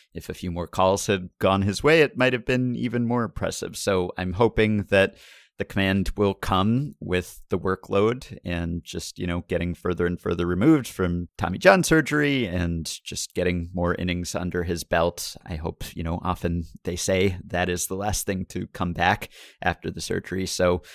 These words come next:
let's hope that he gets the, the pinpoint command back. But as long as he has that stuff, he's going to be fairly effective, <laughs> I think. So I just hope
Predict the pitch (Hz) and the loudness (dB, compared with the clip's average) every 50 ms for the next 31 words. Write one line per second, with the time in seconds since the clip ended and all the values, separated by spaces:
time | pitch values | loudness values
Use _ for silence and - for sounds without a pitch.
0 | - - - _ _ - 147 - - 147 139 135 - - - - 135 127 123 - | -20 -20 -20 _ _ -2 -2 2 4 4 4 4 2 2 4 4 6 4 4 0
1 | _ _ - - - 113 - 113 110 - - - - 110 110 107 110 - - - | _ _ -14 -12 -12 -4 0 0 0 0 -2 -2 2 4 4 4 2 0 -4 -2
2 | - 113 104 - - 113 107 98 - - - - - 131 110 101 - - 90 85 | 0 0 0 2 2 2 2 2 -2 -6 -4 2 4 4 4 4 2 2 4 6
3 | 87 95 - - - - - 90 87 87 - - _ - 98 - - - - 117 | 6 4 4 0 -8 -4 0 2 2 2 2 -2 _ -6 -6 -4 -4 -4 -2 -2
4 | 113 - - - 104 90 95 92 87 - - 92 87 - - - - 95 90 85 | -4 -4 -4 -6 -4 0 0 0 0 -2 -4 -4 -4 -4 -6 -2 2 4 4 4
5 | 80 - - - - - - - 98 92 87 82 - - - - 85 87 92 87 | 2 0 -8 -18 -18 -20 -12 -8 -8 -6 -6 -6 -10 -10 -8 -6 -4 -4 -2 -4
6 | 82 - - 87 90 87 85 - _ _ - - 87 87 82 85 87 82 95 - | -4 -6 -8 -8 -8 -8 -8 -10 _ _ -6 -2 -2 0 0 -2 -4 -4 -6 -8
7 | - - - 87 85 - - - - 127 - - - - - - 95 - - - | -10 -8 -8 -8 -8 -6 -6 -2 0 0 0 0 -6 -10 -8 -8 -8 -6 -4 -2
8 | 117 104 - - - - 113 104 95 92 90 - - - - - - - - - | -2 -2 0 -2 2 4 6 6 6 4 2 -2 -8 -14 -14 -12 -12 -12 -12 -12
9 | - - - - _ _ - 95 95 98 - 110 101 - - 139 160 170 - | -12 -14 -16 -18 _ _ 6 6 6 6 6 4 4 8 10 12 12 12 10